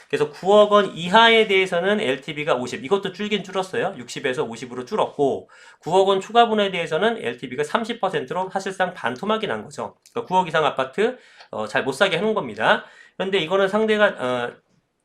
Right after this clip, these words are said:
누구를 적용하느냐면 전 금융권은, 전 금융권을 상대로 가계대출을 금지를 하는 거고, 주택 임대업, 매매업 영위하는 개인 사업자, 어, 그러니까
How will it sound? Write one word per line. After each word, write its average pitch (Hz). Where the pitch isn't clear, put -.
누구를 185
적용하느냐면 160
전 208
금융권은, 156
전 208
금융권을 165
상대로 160
가계대출을 127
금지를 143
하는 170
거고, 120
주택 160
임대업, 160
매매업 135
영위하는 127
개인 131
사업자, 110
어, -
그러니까 113